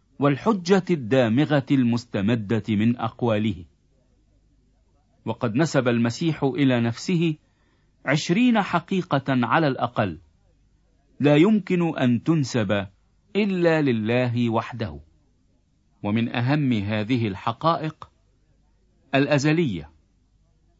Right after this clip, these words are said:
ولعل هذا من أخطر ما صرح به، إذ قال لرجال الدين اليهود قبل أن يكون إبراهيم: "أنا كائن"،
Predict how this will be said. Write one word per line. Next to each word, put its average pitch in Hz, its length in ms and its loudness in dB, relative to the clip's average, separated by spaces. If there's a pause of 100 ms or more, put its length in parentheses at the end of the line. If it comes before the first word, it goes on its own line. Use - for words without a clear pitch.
(460)
ولعل 151 460 4
هذا 190 480 2
من 156 260 0
أخطر 143 520 -2
ما 123 200 0
صرح 123 520 -4
به، 90 320 -8 (1080)
إذ 120 120 0
قال 196 340 2
لرجال 143 720 2
الدين 120 500 2
اليهود 110 600 -2 (920)
قبل 226 220 2
أن 156 220 0
يكون 147 380 0
إبراهيم: 123 1000 0 (520)
"أنا 135 220 4
كائن"، 104 540 -4